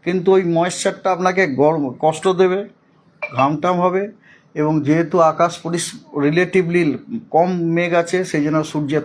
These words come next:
তাপও থাকবে, সেই জন্য ম্যাক্সিমাম টেম্পারেচার আপনার স্বাভাবিকের থেকে বেশি থাকবে। আগামী পঁচিশে জুলাই পর্যন্ত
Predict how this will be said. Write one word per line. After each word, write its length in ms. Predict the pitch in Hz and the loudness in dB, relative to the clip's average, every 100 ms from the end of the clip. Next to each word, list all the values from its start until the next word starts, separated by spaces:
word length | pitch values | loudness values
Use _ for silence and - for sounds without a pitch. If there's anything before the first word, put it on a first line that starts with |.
| - | 0
তাপও 320 | 165 175 180 | 0 0 -2
থাকবে, 320 | 180 170 185 | 0 0 -2
সেই 180 | 185 151 | -2 -4
জন্য 140 | 160 | -2
ম্যাক্সিমাম 540 | 233 156 143 165 165 151 | 0 -2 -2 -2 -2 0
টেম্পারেচার 500 | 160 156 160 170 165 | 0 2 0 0 0
আপনার 300 | 151 - 131 | -2 -6 -6
স্বাভাবিকের 540 | - 131 139 143 156 | -2 0 0 -2 -4
থেকে 260 | 185 180 330 - _ _ _ | -6 -6 -6 -8 _ _ _
বেশি 240 | 120 131 120 | -4 -2 -4
থাকবে। 340 | 117 - 85 - _ _ _ _ _ _ _ _ _ _ _ _ _ _ | -6 -10 -14 -16 _ _ _ _ _ _ _ _ _ _ _ _ _ _
আগামী 500 | - 139 143 170 190 | -2 0 2 0 0
পঁচিশে 640 | 202 - 156 147 165 165 180 | -6 -2 -2 0 -2 -2 -4
জুলাই 380 | 135 147 143 135 | 0 2 2 2
পর্যন্ত 640 | 139 131 127 127 - 214 | -2 0 0 -2 -2 -6